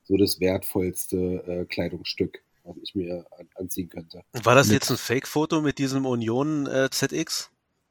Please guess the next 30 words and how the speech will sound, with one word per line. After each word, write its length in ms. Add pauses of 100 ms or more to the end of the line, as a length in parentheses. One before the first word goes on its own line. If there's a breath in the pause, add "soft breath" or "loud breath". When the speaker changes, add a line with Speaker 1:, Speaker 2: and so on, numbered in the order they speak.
(640)
Speaker 1:
Nö. 240 (340)
Speaker 2:
Kommt 160
Speaker 1:
Nicht 180
Speaker 2:
wirklich? 200
Speaker 1:
wirklich. 280 (160)
Speaker 2:
Okay, 220 (140)
sorry. 260
Speaker 1:
Ja. 120 (220)
Speaker 2:
Ich 60
dachte, 220
ich 60
hätte 160
irgendwo 220
Speaker 1:
Ja, 60
Speaker 2:
gelesen, 160
dass 80
Speaker 1:
gut. 80
Speaker 2:
es 40
fake 220
ist. 180 (400 soft breath)
Naja. 160 (520 soft breath)
Speaker 1:
Nö, 260
Speaker 3:
Du 80
bist 180
ein 60
Speaker 1:
ich 60
Speaker 3:
Hater, 240
Speaker 1:
glaube, 120
Speaker 3:
Kaiser. 220
Speaker 1:
es 160